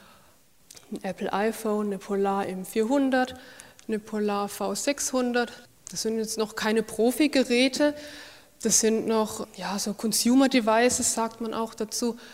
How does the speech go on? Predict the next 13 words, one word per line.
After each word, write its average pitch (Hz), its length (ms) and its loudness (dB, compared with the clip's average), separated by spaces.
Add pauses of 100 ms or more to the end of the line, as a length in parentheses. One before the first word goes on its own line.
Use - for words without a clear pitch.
(280)
Zu - 140 -4
dieser 220 320 0
Zeit 202 400 2
hatten 214 180 0
die 202 80 0
so 214 120 -2
einen 208 200 0
Preis 202 440 0
von 190 200 -8 (220)
vielleicht - 220 -18
hundertfünfzig, 220 720 -4
zweihundert 202 600 -2
Euro. 247 520 4